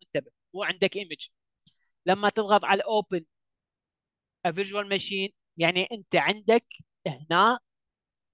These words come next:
آه، ايمج. الايمج منين اجيبها؟ تمام،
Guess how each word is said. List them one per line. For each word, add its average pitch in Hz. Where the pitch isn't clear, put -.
آه، 175
ايمج. 190
الايمج 214
منين 208
اجيبها؟ 151
تمام، 160